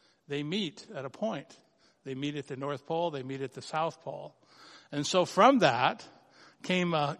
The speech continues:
an entirely new discipline of spherical geometry, because the old rules of flat geometry or plane geometry didn't apply.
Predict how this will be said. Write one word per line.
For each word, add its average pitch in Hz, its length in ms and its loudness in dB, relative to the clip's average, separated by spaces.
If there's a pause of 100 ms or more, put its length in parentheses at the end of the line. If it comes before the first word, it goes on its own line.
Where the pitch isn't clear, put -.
an 151 100 -4
entirely 185 720 2 (220)
new 185 460 2 (480)
discipline 147 720 -2 (260)
of 147 320 4 (200)
spherical 165 840 0 (320)
geometry, 165 720 -2 (560)
because 151 440 0
the 151 180 -12
old 170 300 2
rules 151 360 0
of 143 120 -4
flat 190 300 -2
geometry 135 580 -2
or 131 60 -2
plane 180 340 -6
geometry 143 520 -4 (320)
didn't 143 220 -2
apply. 165 540 8